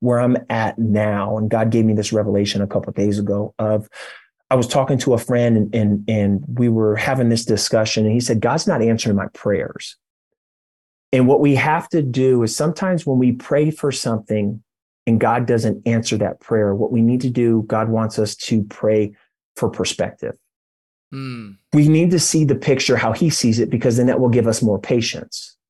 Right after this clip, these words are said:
Speaker 1: When we do, when we only see the perspective from our lens, we, we want God to solve the problem, fix
Speaker 2: Mm.
Speaker 1: this one issue.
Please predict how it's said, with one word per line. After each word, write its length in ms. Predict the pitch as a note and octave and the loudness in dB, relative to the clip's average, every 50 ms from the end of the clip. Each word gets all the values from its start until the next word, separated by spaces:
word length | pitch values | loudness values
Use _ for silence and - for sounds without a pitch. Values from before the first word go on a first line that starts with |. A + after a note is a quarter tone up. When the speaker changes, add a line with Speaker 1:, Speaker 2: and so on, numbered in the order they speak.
| _ _ | _ _
Speaker 1:
When 140 | C3+ C3 C3 | 2 2 4
we 140 | C#3 D#3 | 4 4
do, 160 | C#3+ D3 D#3+ D#3+ | 4 4 2 2
when 140 | C#3+ C3+ | 4 4
we 120 | C#3 D#3 F3+ | 4 4 4
only 180 | G3 G3 F3+ | 4 2 2
see 200 | D#3+ - - F3 | 2 2 2 2
the 120 | D3+ C3+ A#2 | 2 2 0
perspective 840 | - - - - - C3 - - - C#3 C3 - - C3+ B2+ - - | 0 -6 -4 -2 -2 -2 -2 -2 -2 -2 -2 2 2 0 0 0 -2
from 280 | - - A#2+ A#2 A#2 - | -2 0 0 0 0 0
our 180 | B2+ C3 C3+ C3 | 0 2 2 2
lens, 380 | B2 A2+ G#2 G2 G2+ G2 - - - - - - _ _ - | 4 4 2 2 0 0 -4 -10 -16 -20 -20 -20 _ _ -2
we, 60 | D#3+ | 0
we 180 | D#3 C#3+ C#3+ D#3 | 2 4 4 4
want 240 | D#3+ D#3+ D3 B2+ | 4 2 2 0
God 280 | A#2+ B2+ A#2+ A#2+ B2 A#2+ - - | 0 0 0 -2 -2 -4 -6 -4
to 120 | - A#2+ | -2 -2
solve 320 | G#2+ - C3+ A#2+ A#2 A2 | 0 2 2 2 2 2
the 80 | A2 G#2 | 0 -2
problem, 520 | - - B2 A2+ A2+ G2+ - D2+ - - - _ _ _ _ _ _ - | -2 0 0 0 0 -2 -4 -6 -10 -12 -18 _ _ _ _ _ _ -16
fix 320 | - - E3 D3+ D3+ C3 | -2 0 2 2 2 2
Speaker 2:
Mm. 40 | A#2+ | 2
Speaker 1:
this 200 | C#3+ C3+ - - | 2 0 2 0
one 200 | C3+ B2 A#2+ A#2 | 0 2 2 2
issue. 440 | A2+ A2+ A2+ - - D#2+ B1 - | 2 2 0 -2 -4 -6 -8 -8